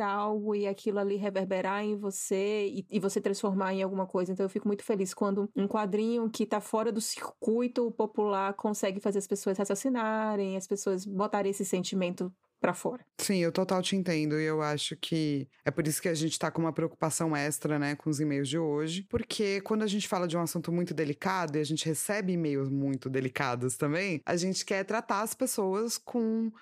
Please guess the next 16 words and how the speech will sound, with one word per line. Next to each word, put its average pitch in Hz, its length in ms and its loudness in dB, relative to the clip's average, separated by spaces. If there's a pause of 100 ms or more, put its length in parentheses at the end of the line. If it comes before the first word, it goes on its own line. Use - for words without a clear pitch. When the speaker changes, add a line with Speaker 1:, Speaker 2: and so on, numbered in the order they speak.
(240)
Speaker 2:
o 185 100 2
maior 202 360 0
tato 220 1000 0
e 202 160 0
a 190 100 0
maior 190 340 0
mimosidade 214 1000 0
possível. 196 840 -2 (140)
Speaker 1:
Uhum. 175 560 -2 (120)
Ponto 311 420 2
alto 302 600 0 (300)
também 226 640 2
é 226 200 0
que, 208 420 0
ou 202 60 0
melhor, 196 280 0